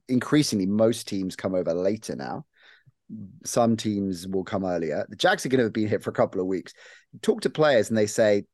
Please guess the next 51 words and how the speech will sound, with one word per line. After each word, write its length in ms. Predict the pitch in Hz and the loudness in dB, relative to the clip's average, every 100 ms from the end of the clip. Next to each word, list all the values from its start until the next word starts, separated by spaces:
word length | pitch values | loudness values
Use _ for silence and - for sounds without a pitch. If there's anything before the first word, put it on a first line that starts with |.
| _ | _
they're 200 | 131 117 - | -2 -2 0
basically 840 | 175 185 - - - 98 82 85 - _ _ _ _ _ _ _ _ _ _ _ - | 0 0 0 -2 -2 -6 -4 -8 -14 _ _ _ _ _ _ _ _ _ _ _ -8
slammed, 580 | - - 127 123 98 113 | -4 0 2 2 2 0
as 120 | 113 | 4
we 160 | 139 | 6
all 200 | 165 151 | 6 8
are 120 | 113 95 | 6 4
with 160 | 92 | 0
jet 180 | - 101 | -2 -2
lag, 360 | 85 82 82 - - | -2 -6 -6 -10 -4
for 100 | 127 | -2
the 80 | 113 | 2
first 280 | 143 120 | 2 2
couple 260 | - 117 107 | 2 0 0
of 80 | 87 | -2
days, 200 | 87 - | -4 -2
right? 220 | 110 131 | 2 2
<laughs> 20 | |
It's 140 | 131 110 | 2 0
just 440 | - - 156 - | 2 4 2 2
a 260 | 170 170 151 | 2 2 2
whirlwind. 760 | 147 117 156 214 175 113 95 98 | 2 4 6 8 6 4 -2 -4
So 160 | - 123 | 0 0
God 400 | 107 165 190 143 | 2 2 4 4
knows. 400 | 131 120 113 - - - | 4 4 0 -6 -20 -16
And 100 | - | -2
they, 100 | 139 | 0
they 180 | 139 170 | 2 0
talk 240 | 156 208 - | 4 2 2
about 180 | 156 | -2
how 540 | - 135 131 123 120 120 _ _ _ _ _ _ _ - | -2 2 4 4 4 0 _ _ _ _ _ _ _ -2
different 340 | 262 - 110 | 0 2 0
it 60 | 71 | 0
is 160 | 95 | -6
to 80 | - | -6
play 240 | - 156 180 | -2 0 2
in 80 | |
a 40 | 117 | 2
game 200 | 95 90 | 0 -2
when 100 | 98 | -2
you, 100 | 101 | -4
when 80 | 107 | -4
you're 80 | 104 | -4
feeling 320 | - 165 123 | -4 -4 -2
like 180 | 85 - | -4 -6
that, 220 | 98 - | -8 -6
or 220 | 101 98 | -6 -4
at 60 | 90 | -4
least 200 | 113 113 | -4 -6
tangibly 500 | - 123 127 104 85 | -6 -2 -2 -4 -6
different. 420 | 76 71 71 - | -8 -10 -12 -14